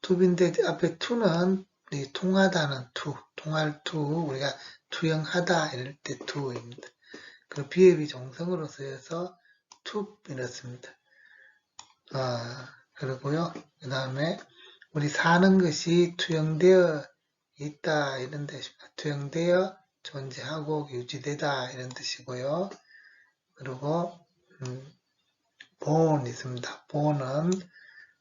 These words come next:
이 앞에 보하고 뒤에 알렌이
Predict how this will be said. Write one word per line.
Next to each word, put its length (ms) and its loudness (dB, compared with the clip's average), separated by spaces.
이 240 -4
앞에 680 0
보하고 1200 2
뒤에 300 -2
알렌이 1200 0